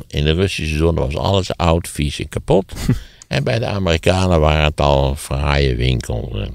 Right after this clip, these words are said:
Speaker 2: Wat je nu in Berlijn eigenlijk ook ziet, hè, als je daar doorheen rijdt, dan zie je dat ook nog wel, dat
Speaker 1: Ja,
Speaker 2: verschil.
Speaker 1: ja, het, eh, de Russen maken er een potje van.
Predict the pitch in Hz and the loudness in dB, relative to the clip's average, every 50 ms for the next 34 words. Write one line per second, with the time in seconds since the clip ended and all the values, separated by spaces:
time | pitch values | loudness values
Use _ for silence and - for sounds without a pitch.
0 | - _ - 101 101 - - 127 135 135 120 117 113 117 120 123 123 117 - - | -14 _ -8 -8 -6 -2 2 2 4 4 4 4 4 4 4 4 2 2 2 2
1 | 113 107 - - - 107 - 87 98 98 - 104 90 80 85 80 78 90 78 76 | 0 0 0 0 -4 -2 -2 -2 -2 -2 0 -2 -2 -2 -2 -2 -2 -2 -4 -4
2 | 78 76 76 - - - 110 95 80 85 82 87 - - 76 - 73 71 73 71 | -6 -6 -8 -8 -6 -4 -4 -2 -2 -2 -2 -2 -4 -4 -6 -6 -4 -4 -2 -2
3 | 64 76 78 - - - - - - - - - - - - - - - - - | -2 -2 -4 -6 -8 -10 -12 -12 -14 -16 -12 -10 -10 -10 -10 -12 -10 -8 -8 -6
4 | - - - - 73 90 85 80 95 95 92 76 78 101 110 123 127 113 - 120 | -6 -8 -8 -6 -8 -6 -6 -6 -6 -6 -6 -6 -6 -2 0 0 0 0 0 0
5 | 117 113 110 107 104 - - 95 90 90 87 - - 69 60 - - 57 - - | 0 2 2 0 2 2 2 2 4 2 2 4 4 2 2 2 -2 -6 -6 -6
6 | - - | -8 -10